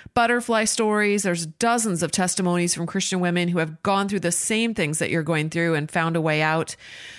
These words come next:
You'll get a live Q and A every month, and you'll be able to join our small groups. It's really, it's hundreds of dollars worth of material and resources and ongoing help,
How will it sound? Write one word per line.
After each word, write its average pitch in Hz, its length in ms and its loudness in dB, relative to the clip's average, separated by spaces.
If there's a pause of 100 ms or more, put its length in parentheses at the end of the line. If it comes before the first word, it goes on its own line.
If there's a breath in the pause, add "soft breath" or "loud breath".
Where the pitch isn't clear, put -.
(120 loud breath)
You'll 220 160 2
get 208 160 2
a 165 60 4
live 190 380 2
Q 175 240 0
and 180 100 2
A 240 160 4
every 240 300 2
month, 233 520 0
and 185 300 2
you'll 180 80 2
be 185 140 0
able 185 140 2
to 175 40 0
join 170 500 0 (120)
our 170 120 2
small 156 360 0
groups. - 500 -4 (880)
It's 220 240 0
really, 254 300 4
it's - 160 0
hundreds 254 380 0
of 175 80 0
dollars 175 400 2
worth 175 160 0
of 165 80 -2
material 175 480 0
and 156 100 0
resources 180 600 0
and - 240 -4
ongoing 165 480 0
help, 170 320 -2